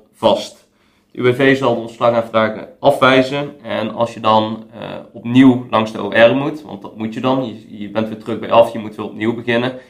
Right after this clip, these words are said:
dan kan je natuurlijk op flinke tegengas van de O R, eh,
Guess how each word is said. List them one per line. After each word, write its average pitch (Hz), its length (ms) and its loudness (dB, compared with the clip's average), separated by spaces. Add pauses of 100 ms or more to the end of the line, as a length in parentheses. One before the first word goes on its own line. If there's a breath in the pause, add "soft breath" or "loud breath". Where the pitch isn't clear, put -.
dan 110 120 -10
kan 120 140 6
je 120 60 6
natuurlijk 117 380 -4
op 107 120 -16
flinke 120 320 -8
tegengas 117 420 0
van 110 160 -10
de 107 80 -8
O 107 160 -2
R, - 60 -10
eh, 110 180 0